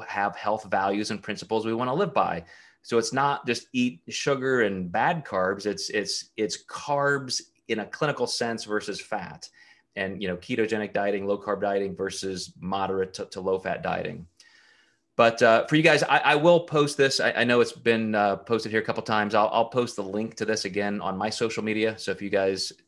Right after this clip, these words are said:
hit me on Facebook or Instagram at Joe Klemczewski, I'll have that there. But, um, yeah, any, any other questions, feel free to follow up. We can continue this on through some social media. And, uh, for you guys who are our clients and coaches,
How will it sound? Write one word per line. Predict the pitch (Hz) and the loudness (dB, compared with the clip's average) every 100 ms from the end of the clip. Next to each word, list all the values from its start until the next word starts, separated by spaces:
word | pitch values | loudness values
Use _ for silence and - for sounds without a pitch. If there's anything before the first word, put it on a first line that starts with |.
| _ _ | _ _
hit | _ 110 - | _ -8 -4
me | 104 98 | -2 -2
on | 90 90 | -2 -2
Facebook | 104 98 101 98 | -2 0 -2 0
or | |
Instagram | 98 - 95 95 95 95 - - _ _ | -2 -2 -4 -2 -2 -6 -12 -20 _ _
at | 92 - | -4 -4
Joe | 85 95 | -2 -4
Klemczewski, | 98 90 95 95 101 95 - | -4 -2 -2 -2 -6 -6 -4
I'll | 90 | -4
have | 92 87 | -4 -6
that | 90 | -6
there. | - 98 98 101 _ _ _ _ _ - | -2 0 0 -6 _ _ _ _ _ -2
But, | 92 90 101 | -2 -2 -2
um, | 92 92 92 90 85 - _ _ - _ | 0 0 -2 -6 -8 -14 _ _ -20 _
yeah, | - 98 | 0 2
any, | 127 143 | 2 4
any | 165 | 6
other | 185 | 6
questions, | 156 170 180 113 | 6 4 2 2
feel | 135 | 2
free | - 135 | 2 0
to | |
follow | 123 123 135 | 4 6 6
up. | 110 | 4
We | 107 | 2
can | 110 113 | 0 -2
continue | - 107 117 117 | -4 -6 -2 0
this | 107 110 | 0 0
on | 107 113 | 0 0
through | 110 104 | -2 -6
some | - 95 | -6 -2
social | 113 104 104 | -2 -2 -2
media. | 104 117 143 165 - - - _ - | 0 2 0 -2 -10 -20 -20 _ -6
And, | 110 110 107 104 104 | -2 0 0 0 4
uh, | 101 101 | 4 4
for | - 104 101 | 2 0 0
you | 101 113 | 0 2
guys | 117 117 - | 4 2 2
who | 107 | 4
are | 101 104 | 4 4
our | 98 | 0
clients | 92 - 127 135 151 151 - | -2 -4 -4 -2 -2 -2 -6
and | 98 92 | -8 -8
coaches, | - 127 - 214 170 - - | -2 -2 0 -4 -4 -8 -12